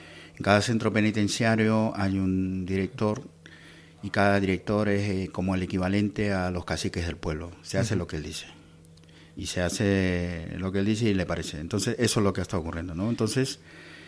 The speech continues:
Speaker 1: eh, no se le está dando la dieta vegana. A, casi a, al poco tiempo se le traslada a Navalcarnero,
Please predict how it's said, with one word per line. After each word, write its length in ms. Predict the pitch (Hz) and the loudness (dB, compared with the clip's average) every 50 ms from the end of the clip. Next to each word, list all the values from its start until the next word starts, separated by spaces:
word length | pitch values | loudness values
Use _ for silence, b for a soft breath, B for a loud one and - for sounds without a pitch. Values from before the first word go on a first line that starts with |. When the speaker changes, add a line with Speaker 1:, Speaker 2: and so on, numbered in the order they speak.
| B B B B B B - | B B B B B B -12
Speaker 1:
eh, 640 | - - 92 95 92 92 92 87 85 90 90 - - | -8 -6 -4 -4 -4 -4 -4 -4 -4 -4 -6 -4 2
no 180 | 95 110 120 113 | 4 6 6 6
se 140 | - - 95 | 6 4 2
le 60 | 90 | 2
está 140 | 87 - 92 | 2 2 2
dando 220 | 90 92 92 92 90 | 4 4 4 2 2
la 80 | 90 90 | 2 2
dieta 280 | 98 113 117 - 107 101 | 2 2 2 2 2 0
vegana. 400 | 104 110 131 127 120 123 139 B B B B B B B - - - - - - - - - - - - B B B B B B B B B B B B B B B - - - | 2 2 2 2 2 0 -4 B B B B B B B -20 -20 -20 -20 -20 -20 -20 -20 -20 -20 -20 -20 B B B B B B B B B B B B B B B -20 -4 2
A, 420 | 101 98 90 87 90 90 85 87 - | 4 4 6 6 6 4 4 4 4
casi 400 | - 104 101 - - 107 98 98 | 4 4 4 2 2 4 4 6
a, 580 | 95 92 90 90 87 87 85 82 - - - - - - | 6 6 4 4 2 2 0 0 -2 -6 -8 -14 -12 -6
al 220 | - 92 92 90 - | -4 -2 -2 -2 -2
poco 280 | - 110 104 117 113 | -2 0 2 2 4
tiempo 500 | 113 139 135 123 123 120 120 127 - - - - | 4 6 4 4 4 2 0 0 0 -2 -6 -10
se 160 | - - 104 | -8 -4 -4
le 80 | 98 | -4
traslada 520 | 92 - 95 90 95 107 101 101 98 98 98 | -2 -2 -4 -2 2 4 6 6 8 6 6
a 40 | 95 | 6
Navalcarnero, 760 | 95 95 95 98 - - - 101 110 131 135 123 127 147 | 6 6 4 4 6 6 6 8 8 10 10 10 8 6